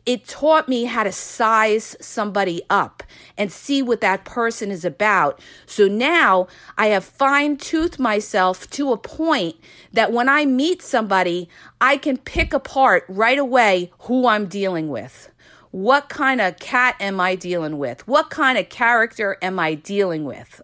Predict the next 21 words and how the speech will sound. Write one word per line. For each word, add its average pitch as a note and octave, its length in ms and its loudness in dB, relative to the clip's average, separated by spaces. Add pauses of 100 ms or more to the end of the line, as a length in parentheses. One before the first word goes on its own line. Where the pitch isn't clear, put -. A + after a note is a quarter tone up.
Okay? F3+ 500 0 (300)
That C4 200 0
comes C4+ 320 0
with A#3 200 -6
experience. G3 840 -6 (380)
But F#3+ 140 0
the G#3 60 -2
point B3 460 -4
is, G#3+ 380 0 (420)
in G#3+ 220 -2
order C4 420 4
to A3+ 420 -4
have C4+ 360 2
a B3+ 60 0
healthy A#3 420 -2
life G#3+ 540 0
and G3 160 -2
find C4 400 2
the A#3 80 0
right G#3 360 0
partner, G3 760 0